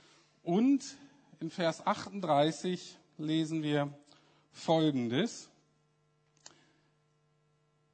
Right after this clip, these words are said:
Dass Jesus eben schlief und in ihrer Verzweiflung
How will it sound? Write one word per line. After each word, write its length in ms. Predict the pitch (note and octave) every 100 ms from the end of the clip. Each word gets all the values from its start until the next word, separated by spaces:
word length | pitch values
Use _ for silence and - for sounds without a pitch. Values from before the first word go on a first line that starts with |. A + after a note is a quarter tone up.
| _ _ _ _ _ -
Dass 340 | D#3 D3 - -
Jesus 420 | D#3+ A3 A#3 F#3+
eben 200 | F3 E3
schlief 380 | - G3 G#3+ F#3+
und 100 | F3
in 120 | F3+
ihrer 200 | E3+ D#3
Verzweiflung 1300 | E3+ - - - E3 F3+ A3 G#3+ G3 E3+ F3+ F#3+